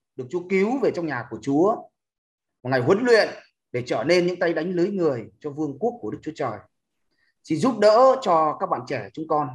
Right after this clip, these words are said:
để có thể dám từ bỏ tất cả những cái thú vui của đời này,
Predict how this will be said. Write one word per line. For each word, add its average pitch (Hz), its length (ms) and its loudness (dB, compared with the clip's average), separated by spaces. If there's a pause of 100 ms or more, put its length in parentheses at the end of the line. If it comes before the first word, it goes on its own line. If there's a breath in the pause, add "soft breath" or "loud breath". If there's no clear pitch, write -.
(580)
để 123 460 0
có 165 140 -6
thể 123 140 -4
dám 165 380 -4
từ 180 160 8
bỏ 139 460 2 (400)
tất 247 180 -2
cả 123 260 0
những 170 140 -6
cái 196 140 -10
thú 208 140 -4
vui 220 360 0
của 143 120 2
đời 135 180 4
này, 131 200 -4